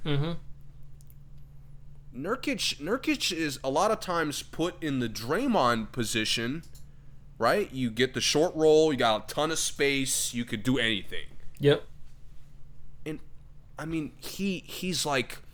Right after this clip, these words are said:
Speaker 2: as far as making the right decision, it's like thirty percent of the time.
Speaker 1: Yeah, I agree.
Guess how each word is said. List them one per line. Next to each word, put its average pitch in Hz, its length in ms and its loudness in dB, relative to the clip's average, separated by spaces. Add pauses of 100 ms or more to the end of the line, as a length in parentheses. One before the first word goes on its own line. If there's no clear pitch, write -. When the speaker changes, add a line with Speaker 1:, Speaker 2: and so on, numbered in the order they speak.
(580)
Speaker 2:
as 131 100 -2
far 202 200 6
as 175 100 4
making 190 320 4
the 147 100 6
right 123 300 8
decision, 131 640 2
it's 127 200 -2
like 135 140 4
thirty 147 360 6
percent 127 340 0
of 110 80 2
the 98 40 0
time. 110 400 0 (960)
Speaker 1:
Yeah, 147 220 0 (160)
I 131 120 -2
agree. 139 340 2